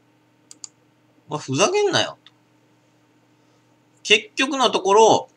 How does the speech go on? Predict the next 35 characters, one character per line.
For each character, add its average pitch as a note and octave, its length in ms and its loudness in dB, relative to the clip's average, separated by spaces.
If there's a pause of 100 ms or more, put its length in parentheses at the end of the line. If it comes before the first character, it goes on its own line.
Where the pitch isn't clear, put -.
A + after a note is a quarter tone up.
(2250)
そ F3+ 200 -6
れ G3+ 80 4
を G#3 180 8
消 G3 220 2
費 G3+ 100 -2
者 D#3+ 140 2
に B2+ 120 -4
何 B2 320 -2
に D3+ 80 -4
も C#3+ 120 -6
気 - 180 -8
づ D3 120 -6
か D#3 140 4
せ D#3+ 140 -6
な D3+ 140 0
い C#3 80 -2
よ C#3 100 -2
う C3+ 60 -4
に C3 80 -6
し D3 200 -4
つ G#3 220 -10
つ、 A3+ 580 -4 (1200)
こ G2+ 220 -6
う G2 40 -8
ね、 A2 200 -10 (1120)
結 C#3 160 -6
局 C#3+ 240 0 (180)
ア B2 60 8
ル D#3 100 2
コ E3 140 -2
ー D#3+ 40 0
ル D3 200 -2 (320)
が C#3+ 280 4
そ G2+ 100 -10
の、 E2+ 260 -10